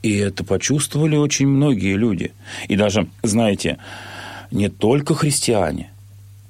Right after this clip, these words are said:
И поэтому связали и привязали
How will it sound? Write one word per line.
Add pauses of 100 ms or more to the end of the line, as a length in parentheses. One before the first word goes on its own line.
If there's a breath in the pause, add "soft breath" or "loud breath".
(240)
И
поэтому
связали (680)
и
привязали